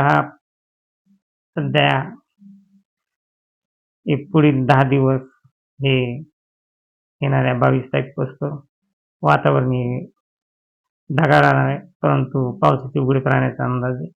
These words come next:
येत्या दहा दिवसाच्या कालावधीमध्ये आपणास शेतातील कामे करून घेण्यास उपयुक्त काल असा ठरणार आहे. तर शेतकरी मित्र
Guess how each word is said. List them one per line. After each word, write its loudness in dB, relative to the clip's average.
येत्या -2
दहा 2
दिवसाच्या -2
कालावधीमध्ये -2
आपणास -4
शेतातील -4
कामे -2
करून -4
घेण्यास -6
उपयुक्त -4
काल 0
असा -4
ठरणार -4
आहे. -6
तर -14
शेतकरी -4
मित्र -4